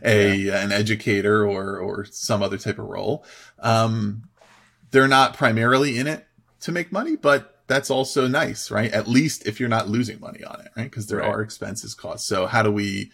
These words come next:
Speaker 1: be a part of kind of an organization that helps with that? Because I'm not, that's not my expertise, you know, <laughs> uh,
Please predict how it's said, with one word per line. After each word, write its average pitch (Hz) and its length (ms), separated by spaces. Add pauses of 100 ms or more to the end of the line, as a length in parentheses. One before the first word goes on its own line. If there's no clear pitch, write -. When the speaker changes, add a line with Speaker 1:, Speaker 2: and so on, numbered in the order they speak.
(140)
Speaker 1:
be 113 160
a 104 40
part 113 360
of 101 180
kind 110 220
of 101 80
an 101 80
organization 101 880
that 90 120
helps 101 300
with 95 180
that? 92 300
Because 101 380
I'm 98 220
not, 107 200
that's 107 180
not 95 120
my - 160
expertise, 113 640
you 110 100
know, 113 180 (240)
<laughs> 175 200
uh, 110 480